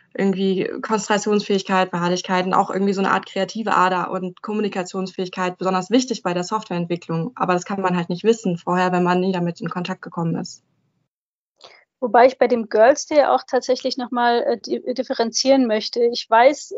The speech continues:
Speaker 2: dass meine Tochter sich nach so einem Girls Day das erste Mal in ihrem Leben überhaupt vorstellen konnte, irgendwas Technisches zu machen, weil sie nämlich dort mitbekommen hat, äh, dass sie überhaupt keine Schwierigkeiten hat,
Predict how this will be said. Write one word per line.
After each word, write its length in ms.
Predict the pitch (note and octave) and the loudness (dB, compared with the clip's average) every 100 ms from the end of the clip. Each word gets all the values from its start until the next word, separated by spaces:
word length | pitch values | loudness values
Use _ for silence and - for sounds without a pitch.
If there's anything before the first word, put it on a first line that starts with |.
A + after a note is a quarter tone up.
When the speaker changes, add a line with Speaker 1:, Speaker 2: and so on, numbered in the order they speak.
| A#3 | -2
Speaker 2:
dass 260 | A#3 A#3+ - - | 0 -2 -4 -2
meine 360 | A#3 A#3 A#3 | 2 2 2
Tochter 420 | - C4+ C#4 D4 C4+ | 2 2 2 2 2
sich 300 | B3 A#3 - - | 0 -4 -10 -6
nach 300 | A3+ B3 C4+ | 2 2 2
so 100 | C#4 | 0
einem 180 | C4 | 0
Girls 380 | B3+ A#3 B3 A#3+ | 2 4 4 2
Day 340 | - B3 A#3+ - _ | 4 6 6 4 _
das 260 | - A#3 | -2 -2
erste 360 | - C4 D#4+ E4 | 4 4 4 2
Mal 220 | C#4+ C4 | 2 2
in 60 | - | 0
ihrem 180 | B3 | -4
Leben 240 | A#3 A#3+ A#3+ | 2 2 2
überhaupt 640 | A#3 A3 A3 A#3+ B3+ _ | 2 4 6 6 4 _
vorstellen 580 | - A#3 A#3 A3 G#3+ A3 | 2 2 2 -2 -2 -4
konnte, 520 | - G#3+ G#3+ G#3+ G#3+ G#3+ - - - - _ _ _ _ _ | -2 -2 -2 -8 -8 -10 -18 -20 -20 -20 _ _ _ _ _
irgendwas 460 | C4 C4 C4 B3+ A#3 | 8 8 8 0 -2
Technisches 580 | A#3+ A#3 A#3 G#3+ G#3+ - | -4 -6 -6 -8 -8 -8
zu 140 | G#3+ | -4
machen, 380 | G3+ G3+ G#3 - - | -2 -2 -2 -12 -8
weil 320 | G#3 A3 C#4+ | 0 2 4
sie 100 | D4 | 2
nämlich 460 | C4 B3 B3 B3 | 0 0 0 0
dort 220 | - A3 A3 F3 - | 4 2 2 -6 -6
mitbekommen 680 | - C4+ - A#3 G#3+ G#3 G#3+ | -4 -4 -6 0 2 2 0
hat, 260 | G#3+ G#3+ - - | 0 -2 -8 -10
äh, 240 | - A3 A3 A3 - | -2 0 0 -2 -8
dass 240 | - A3 G#3+ | -4 -4 -2
sie 320 | A#3 A3+ A#3 | -4 -4 -4
überhaupt 440 | - A#3 B3 D4 - | 2 6 6 4 2
keine 240 | C4+ C4+ | 2 2
Schwierigkeiten 840 | - B3+ C4+ B3+ - G#3+ G#3 G#3+ | -2 2 4 2 2 -2 0 -2
hat, 280 | G#3 A3+ - | -2 -2 -4